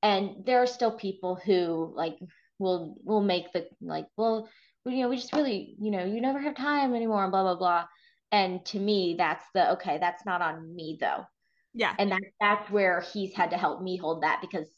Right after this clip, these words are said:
Speaker 1: the people-pleasing five-year-old in me is like,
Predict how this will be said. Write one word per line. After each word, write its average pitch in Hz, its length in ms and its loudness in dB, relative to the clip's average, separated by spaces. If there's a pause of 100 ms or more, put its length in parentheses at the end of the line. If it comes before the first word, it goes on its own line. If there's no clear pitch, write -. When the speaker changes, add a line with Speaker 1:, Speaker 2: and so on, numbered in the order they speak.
(440)
Speaker 1:
the 175 320 4
people-pleasing 175 920 -2 (200)
five-year-old 165 580 0
in 160 140 -8
me 151 180 -4
is 175 160 -6
like, 151 180 -2